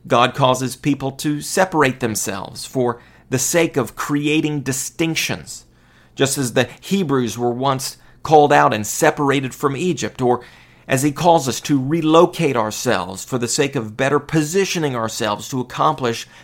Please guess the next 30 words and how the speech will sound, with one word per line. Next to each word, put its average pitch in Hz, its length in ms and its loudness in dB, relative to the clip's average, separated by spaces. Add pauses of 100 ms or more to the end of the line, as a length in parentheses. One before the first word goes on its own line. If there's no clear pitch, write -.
the 135 100 2
work 120 340 0 (140)
we're 123 120 -4
called 117 420 0 (180)
to 151 140 0
do, 151 240 4
just 135 260 0
as 120 120 -4
the 131 80 -2
Apostle 143 420 0
Paul 160 320 2
was 107 180 -6 (280)
redirected 160 840 4
on 123 160 6
occasion 113 560 0
in 123 100 -2
his 131 200 0
missionary 143 480 0
trips - 500 -2 (140)
to 135 100 -10
concentrate 139 800 -2 (420)
in 131 200 0
different 113 420 -4
areas. 139 600 -2 (560)
Wilson 139 300 4
says, 127 280 2 (200)
"In, 143 220 0
in 139 160 0
the 131 80 2
current 156 420 -2